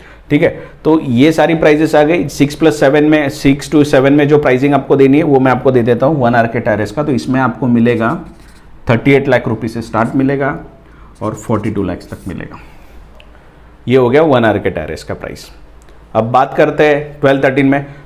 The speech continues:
तो शायद से बनता है, but again आपको फ़ोर्टी टू प्लस ही जाना पड़ेगा,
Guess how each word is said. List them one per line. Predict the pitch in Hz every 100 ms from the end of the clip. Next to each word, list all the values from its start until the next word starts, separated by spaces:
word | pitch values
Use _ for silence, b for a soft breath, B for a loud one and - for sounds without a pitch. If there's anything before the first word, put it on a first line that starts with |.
| -
तो | 131
शायद | 131 139 147
से | 175
बनता | 156 151 156
है, | 160 165
but | 127 131 -
again | 120 135 151 151 147 - - - b b b -
आपको | 117 - 131
फ़ोर्टी | - 113 120
टू | 131
प्लस | 127 113 123
ही |
जाना | 110 95 104
पड़ेगा, | 101 95 113